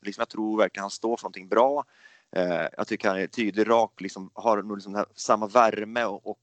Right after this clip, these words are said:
och hårdhet som Bulan hade. Liksom, kan, han är på din sida.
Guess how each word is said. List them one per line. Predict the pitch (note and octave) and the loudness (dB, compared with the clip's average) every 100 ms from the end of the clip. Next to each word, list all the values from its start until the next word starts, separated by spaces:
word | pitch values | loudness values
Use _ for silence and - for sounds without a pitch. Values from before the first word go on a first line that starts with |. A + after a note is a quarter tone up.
| - - _ - | -20 -20 _ -4
och | D#3+ - | -4 -4
hårdhet | - G2+ F#2 - - | -4 -2 0 -2 -4
som | G#2 | -6
Bulan | G#2 G2+ A2+ A2+ | -4 0 0 0
hade. | F2 E2 C2+ | -2 -4 -8
Liksom, | E2 F#2+ | -8 -6
kan, | A#2+ A#2 G2+ | 0 0 -2
han | G#2 A2+ | -6 -4
är | |
på | A2 | -4
din | G#2+ C3+ - | -2 -4 -4
sida. | F#2+ E2 - | -8 -8 -10